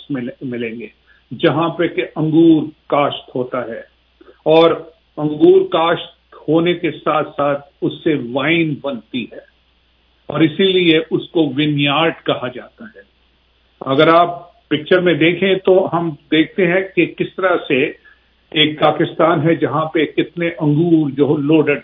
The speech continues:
ہیں۔ انگور ایک بڑا اچھا پھل ہے، اور میں آپ کو یہ بتاتا چلوں کہ چونکہ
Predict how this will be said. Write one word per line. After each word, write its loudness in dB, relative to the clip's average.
ہیں۔ -16
انگور 4
ایک 2
بڑا 0
اچھا -2
پھل -4
ہے، -10
اور 4
میں 2
آپ 2
کو 2
یہ 2
بتاتا 0
چلوں -2
کہ 2
چونکہ -2